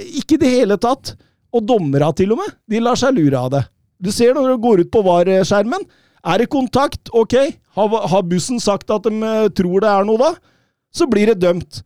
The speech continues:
Og vi er i ferd med å skape et så jævla stort narrativ som gjør at fotballen blir både fattigere og mer spekulativt, og det er ikke greit. Det eneste korrekte her, Mats, det er å gi Gabriel Jesus det gule kortet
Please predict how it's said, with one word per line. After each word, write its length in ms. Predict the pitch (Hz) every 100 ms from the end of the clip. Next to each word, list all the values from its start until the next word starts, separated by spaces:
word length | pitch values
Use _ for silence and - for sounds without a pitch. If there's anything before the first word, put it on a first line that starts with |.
| _ _ _
Og 80 | 202
vi 120 | 233 269
er 120 | 285
i 100 | 302 233
ferd 340 | - 196 202 180
med 140 | 240
å 40 | 294
skape 560 | - 285 208 151 277
et 80 | 262
så 200 | 214 262
jævla 560 | 320 277 226 143 165 247
stort 380 | - 208 262 220
narrativ 680 | 170 156 185 185 240 349 330 - _ - -
som 260 | - 262
gjør 240 | 214 175 233
at 100 | 240
fotballen 540 | 262 185 160 175 339 302
blir 160 | 208 185
både 240 | 214 233
fattigere 600 | - 262 - 160 220 302
og 180 | - 208
mer 160 | 180 185
spekulativt, 800 | - 156 - 156 165 214 202 302
og 100 | 285
det 100 | 277
er 140 | 214
ikke 180 | 214 311
greit. 420 | 269 277 392 - -
Det 180 | 202 359
eneste 460 | 285 208 170 220
korrekte 480 | 196 247 208 - 226
her, 160 | 262 320
Mats, 400 | 339 262 - - - _ _ _ -
det 100 | 247
er 100 | 294
å 60 | 240
gi 180 | 226 254 - - -
Gabriel 440 | 185 180 220 190
Jesus 320 | 180 320 349
det 180 | - 220
gule 240 | 220 175 185
kortet 400 | 165 156 302